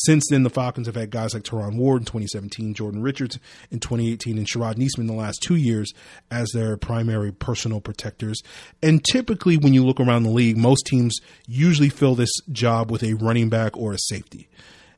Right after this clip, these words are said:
And it's interesting because the Falcons, I, I believe, initially when they drafted guys like Brian Hill and Quadri Olson,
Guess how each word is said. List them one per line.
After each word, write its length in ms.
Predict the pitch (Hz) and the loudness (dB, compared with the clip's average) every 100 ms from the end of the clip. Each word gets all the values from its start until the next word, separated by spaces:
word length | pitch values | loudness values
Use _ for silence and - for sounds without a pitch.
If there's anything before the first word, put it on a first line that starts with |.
| - | -2
And 400 | 127 123 123 127 | 0 2 2 -2
it's 380 | - 170 143 127 - | -6 -2 0 0 2
interesting 460 | 156 151 - 131 | 2 2 2 2
because 200 | 120 127 | 2 0
the 100 | 113 | -4
Falcons, 540 | 113 131 127 - 120 110 | 0 0 0 0 -2 -2
I, 220 | 113 113 - | -4 -6 -6
I 200 | 117 131 | -2 0
believe, 460 | 123 113 113 110 104 - | 0 0 2 0 -2 -4
initially 540 | 127 127 131 143 123 | 2 4 4 2 2
when 160 | 113 113 | 2 0
they 120 | 113 | -2
drafted 440 | 110 117 120 120 110 | -2 -2 -2 -4 -6
guys 240 | 107 107 | -4 -6
like 160 | 107 - | -6 -6
Brian 260 | 113 110 | -4 -4
Hill 160 | 107 110 | -2 -2
and 80 | 107 | -2
Quadri 300 | 107 101 101 | -4 -4 0
Olson, 520 | 175 160 135 120 | 2 2 -2 -6